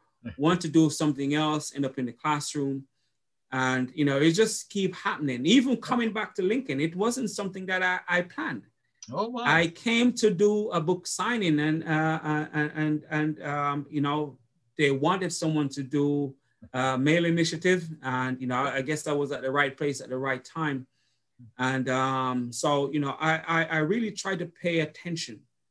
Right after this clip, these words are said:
Speaker 2: you know, when, you know, these prompting comes up or these opportunities
Speaker 1: Mm-hmm.
Speaker 2: that somewhat aligned with, you know, the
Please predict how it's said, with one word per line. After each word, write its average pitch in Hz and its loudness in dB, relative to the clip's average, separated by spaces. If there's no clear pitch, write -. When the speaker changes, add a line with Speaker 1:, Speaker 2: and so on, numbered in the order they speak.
Speaker 2:
you 143 -2
know, 135 2
when, 147 2
you 151 0
know, 131 0
these 139 -2
prompting 156 -2
comes 127 -4
up 117 -8
or 127 -2
these 127 -6
opportunities 127 -2
Speaker 1:
Mm-hmm. 101 -14
Speaker 2:
that 185 4
somewhat 160 0
aligned 143 2
with, 131 -4
you 143 -2
know, 127 -4
the 139 -10